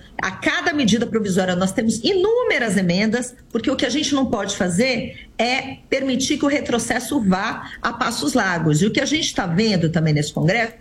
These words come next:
é que muitos partidos que se dizem oposição são chapinha branca,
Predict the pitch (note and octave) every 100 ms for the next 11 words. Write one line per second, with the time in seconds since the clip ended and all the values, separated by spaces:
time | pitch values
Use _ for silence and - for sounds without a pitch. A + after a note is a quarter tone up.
0 | - - - - C#4+ G#4+ - - E3+ -
1 | D4 G3 - A4 D#4 F#3 F#3+ E3+ D#3 D#3
2 | D3+ C#4+ C#4+ - - - F4+ - - -
3 | F#4 E4+ F4+ F4+ F4+ - G#3+ D3 -